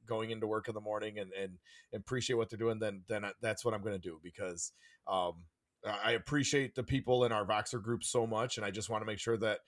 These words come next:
I can do whatever I can to make sure that they're having a good day. And I love the fact that, I mean, Marty, you and I have never met in person. I can't wait till the day we can sit down and, and, and have a meal together. Um,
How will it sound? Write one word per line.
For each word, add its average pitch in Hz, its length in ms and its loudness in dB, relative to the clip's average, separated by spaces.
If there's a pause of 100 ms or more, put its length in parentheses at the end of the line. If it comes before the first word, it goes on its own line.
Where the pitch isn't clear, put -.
(280)
I 131 120 6
can 139 140 0
do 139 100 2
whatever 120 260 4
I 123 60 4
can 123 260 0
to 123 80 0
make 113 160 0
sure 123 200 0
that 107 180 -4
they're 110 160 0
having 113 260 0
a 110 60 -2
good 95 180 0
day. 98 280 0
And 92 220 -8 (320)
I 123 100 4
love 151 480 10 (360)
the 160 100 12
fact 143 360 8 (320)
that, 120 300 6 (560)
I 127 40 0
mean, 135 140 0
Marty, 143 240 6
you 131 200 4
and 127 80 6
I 131 140 6
have 107 200 0
never 117 280 2
met 120 160 0
in 110 60 -12
person. 120 360 2
I 92 60 -2
can't 123 200 -2
wait 127 180 -4
till 123 120 -4
the 120 100 2
day 110 140 2
we 110 160 -4
can 113 160 -8
sit 120 180 -4
down 113 300 -2
and, 104 140 -6 (360)
and, 107 360 -6
and 110 120 -4
have 117 180 2
a 110 60 0
meal 113 240 2
together. 95 460 -2 (260)
Um, 95 340 2